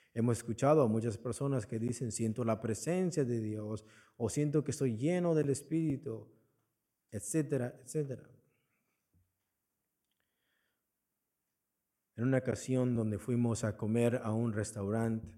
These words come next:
estaba una señora, eh, americana,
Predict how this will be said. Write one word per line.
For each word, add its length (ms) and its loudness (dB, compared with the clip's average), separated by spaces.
estaba 400 2
una 720 0
señora, 720 0
eh, 420 -6
americana, 760 -2